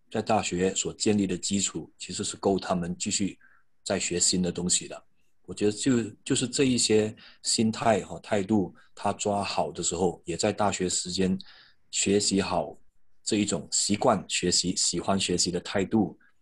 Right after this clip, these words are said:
其实我很有信心，这个就是我们国家未来的栋梁了。所以这些挑战，我常会跟学生说，它的存在就是让你的学习更有意义，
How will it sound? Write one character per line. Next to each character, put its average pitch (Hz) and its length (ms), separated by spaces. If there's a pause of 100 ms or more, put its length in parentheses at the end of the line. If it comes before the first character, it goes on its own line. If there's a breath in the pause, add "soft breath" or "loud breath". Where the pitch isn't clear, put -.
(240)
其 - 160
实 98 100
我 85 220
很 95 160
有 95 100
信 95 220
心， 90 300
这 - 140
个 95 60
就 95 140
是 98 80
我 82 120
们 82 140
国 85 180
家 90 160
未 87 120
来 82 140
的 82 120
栋 87 220
梁 78 240
了。 - 100 (320 soft breath)
所 - 140
以 - 20
这 135 140
些 120 160
挑 87 320
战， 120 340 (420 soft breath)
我 90 120
常 98 220
会 110 140
跟 104 180
学 95 180
生 98 200
说， 95 400 (680 soft breath)
它 - 160
的 131 100
存 104 240
在 110 160
就 107 140
是 110 100
让 104 180
你 82 140
的 90 80
学 90 240
习 90 140
更 101 160
有 82 120
意 80 60
义， 90 300